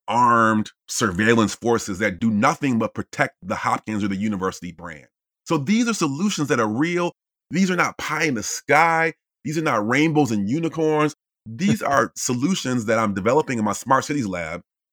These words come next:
Speaker 1: that are based on the actual economic infrastructure of higher education and figuring out how to leverage it in ways that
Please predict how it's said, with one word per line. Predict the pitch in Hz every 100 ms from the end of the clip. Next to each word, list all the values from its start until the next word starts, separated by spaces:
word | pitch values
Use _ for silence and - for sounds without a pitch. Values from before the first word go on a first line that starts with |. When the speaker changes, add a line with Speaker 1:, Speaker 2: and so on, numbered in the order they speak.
| _ -
Speaker 1:
that | 135 131 -
are | 127 101 95
based | 160 196 208 -
on | 123 127
the | -
actual | 131 160 - 131 - -
economic | 175 190 156 131 131 156 151 139 - -
infrastructure | 170 - - 98 - 107
of | 110
higher | 123 117
education | 110 95 - 139 156 107 104 _ _
and | 139 139
figuring | 190 196 185
out | 147 139
how | 143
to |
leverage | 101 104 127 208 202 113 107
it | - _ _ -
in | 135 120
ways | 135
that | 127